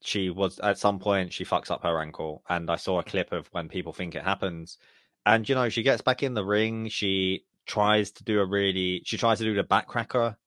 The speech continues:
Obviously, it doesn't look great, um, but she rolls into the, what, whatever, what's she calling it now? The crossface. It was obviously the bank statement in W W E. Um,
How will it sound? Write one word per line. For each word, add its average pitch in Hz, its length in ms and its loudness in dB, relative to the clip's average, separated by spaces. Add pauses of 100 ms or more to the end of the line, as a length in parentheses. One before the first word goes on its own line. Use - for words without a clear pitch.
Obviously, 101 320 -2
it - 160 -8
doesn't 98 260 0
look 98 220 0
great, 107 400 0 (460)
um, 92 300 0
but 101 140 0
she 98 120 -4
rolls 101 360 4
into 95 680 -2
the, 87 420 0 (580)
what, 98 220 -2 (100)
whatever, 92 380 0
what's 110 160 -2
she 123 80 -6
calling 85 340 -4
it 80 140 -8
now? 80 180 -2
The 85 80 -4
crossface. 85 560 -2
It 87 60 -4
was 87 100 -8
obviously 95 220 -2
the 85 80 -6
bank 85 240 0
statement 82 400 -6
in 80 80 -12
W 82 160 -2
W 82 300 -4
E. 78 120 -2 (480)
Um, 92 300 2